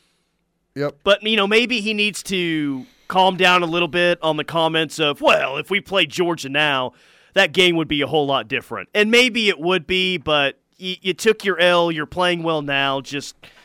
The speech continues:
Speaker 1: Yeah.
Speaker 2: wait and see if you get another opportunity before you, uh, clap back like that.
Speaker 1: Yeah. Yeah, that's, that's a,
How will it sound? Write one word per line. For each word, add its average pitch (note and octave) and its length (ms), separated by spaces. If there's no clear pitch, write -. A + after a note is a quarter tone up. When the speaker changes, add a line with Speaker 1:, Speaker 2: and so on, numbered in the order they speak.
Speaker 1:
Yeah. F3 240
Speaker 2:
wait G#3+ 180
and G3 100
see G3+ 200
if - 100
you F3 80
get D#3 120
another C3+ 280
opportunity G2+ 720
before B2 320
you, G#2+ 360
uh, G#2 300
clap - 260
back A2+ 240
like G#2 180
that. F#2 340
Speaker 1:
Yeah. A#2+ 200
Yeah, C3+ 180
that's, E3+ 240
that's F#3+ 300
a, D3+ 220